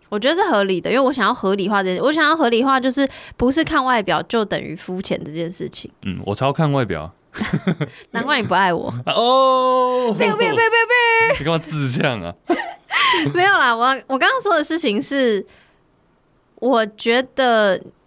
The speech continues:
Speaker 1: 方法就在你的字里行间，因为不直问又不冒犯，我觉得就是让大家都知道这件事情。可是可能会影响你的，大家怎么看你。可是如果你不在乎的话，
Speaker 2: 嗯。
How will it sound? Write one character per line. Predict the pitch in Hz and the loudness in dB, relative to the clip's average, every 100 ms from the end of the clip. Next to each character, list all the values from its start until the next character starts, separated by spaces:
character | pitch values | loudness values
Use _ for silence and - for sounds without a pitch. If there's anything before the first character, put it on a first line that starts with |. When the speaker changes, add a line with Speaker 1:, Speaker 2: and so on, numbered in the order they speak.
| _ _ - | _ _ -10
Speaker 1:
方 | - 302 330 | -2 0 2
法 | 214 | 0
就 | 190 | 0
在 | 247 | 0
你 | 214 | 0
的 | 160 | -2
字 | 165 214 | 0 -2
里 | 170 | -2
行 | - 175 | -6 -10
间， | 185 196 | -6 -4
因 | |
为 | 254 | -4
不 | 247 294 | -2 -2
直 | - 175 170 | -2 -4 -2
问 | 208 233 160 208 - - | 0 0 -2 -8 -18 -6
又 | 254 | -4
不 | 190 180 | -2 -2
冒 | 202 202 | -2 -2
犯， | 208 185 | -2 -2
我 | 160 | -2
觉 | 165 | -4
得 | 180 | -4
就 | 202 | -4
是 | 214 226 196 202 _ _ _ _ | -4 -2 -2 -4 _ _ _ _
让 | 262 285 | -2 0
大 | 240 | 2
家 | 220 214 | 2 4
都 | 220 | 2
知 | 208 | 0
道 | 208 190 | 0 0
这 | 185 | -2
件 | 175 | -4
事 | 190 170 | -4 -8
情。 | - | -6
可 | 185 262 | 0 2
是 | 339 | 2
可 | 359 202 | 2 0
能 | 180 | 2
会 | 240 220 180 - _ _ _ _ _ _ _ _ | 2 2 -2 -8 _ _ _ _ _ _ _ _
影 | 208 220 | -6 -4
响 | 302 220 | -2 -2
你 | 190 | -2
的， | 180 165 165 160 - _ _ _ | -4 -4 -4 -6 -12 _ _ _
大 | 233 | 0
家 | 233 | 0
怎 | 190 | -2
么 | 170 | -8
看 | - 196 | -4 -4
你。 | 160 | -4
可 | 233 | -2
是 | 302 | 0
如 | 294 | 2
果 | 220 | 0
你 | - | -2
不 | 190 | -4
在 | 220 202 | 0 0
乎 | 214 175 | -2 -4
的 | 160 | -4
话， | 202 160 - _ _ - | -4 -10 -12 _ _ -14
Speaker 2:
嗯。 | 90 85 | -12 -12